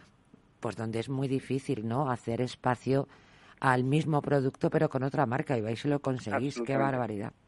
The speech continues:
Speaker 2: Así es, y la idea era un poco lo que contabas al principio, o sea, se trata de, de entender que tienes que aportar algo que realmente sea relevante para la motivación de compra de un consumidor. Nuestro producto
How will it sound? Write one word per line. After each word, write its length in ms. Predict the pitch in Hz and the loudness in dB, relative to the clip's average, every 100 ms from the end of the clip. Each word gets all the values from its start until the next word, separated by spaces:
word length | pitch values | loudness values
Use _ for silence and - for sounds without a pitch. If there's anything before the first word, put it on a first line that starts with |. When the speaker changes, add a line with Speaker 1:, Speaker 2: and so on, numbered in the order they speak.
| _ _ - - - - - | _ _ -20 -20 -20 -6 2
Speaker 2:
Así 300 | 143 - 156 | 4 8 6
es, 120 | 175 - | 6 4
y 260 | 127 120 | 4 6
la 160 | 120 120 | 8 8
idea 260 | 120 139 143 | 10 8 8
era 120 | 156 | 6
un 140 | 156 | 0
poco 220 | 143 143 | -8 -6
lo 80 | 151 | -2
que 100 | 135 | -2
contabas 360 | 123 120 143 143 | -2 -2 -4 -4
al 60 | |
principio, 460 | 117 117 110 135 107 | -8 -8 -6 -8 -8
o 20 | |
sea, 140 | - 113 | -10 -10
se 80 | - | -2
trata 360 | - 120 127 | 4 6 6
de, 200 | 127 120 - _ _ - - | 8 8 6 _ _ -14 -2
de 60 | |
entender 320 | 120 117 120 | 0 2 2
que 100 | 135 | 2
tienes 220 | 123 127 - | 2 0 2
que 80 | |
aportar 320 | 131 123 120 120 | 2 4 4 2
algo 200 | 117 123 | 4 2
que 100 | 117 | 0
realmente 440 | 113 113 117 123 | 0 -2 -4 -4
sea 180 | - 139 | -2 2
relevante 540 | 120 110 127 135 117 - _ _ _ _ - | 4 4 4 2 -2 -12 _ _ _ _ -2
para 160 | 113 | 0
la 100 | 110 | 2
motivación 520 | 110 110 117 107 117 | 0 0 0 0 -2
de 80 | 107 | -4
compra 260 | 107 107 104 | -4 -4 -4
de 40 | |
un 60 | 104 | -4
consumidor. 540 | 107 101 104 98 95 | -8 -8 -4 -4 -4
Nuestro 240 | 123 - 110 | -8 -6 -4
producto 540 | 110 110 113 - 123 | 0 0 2 4 4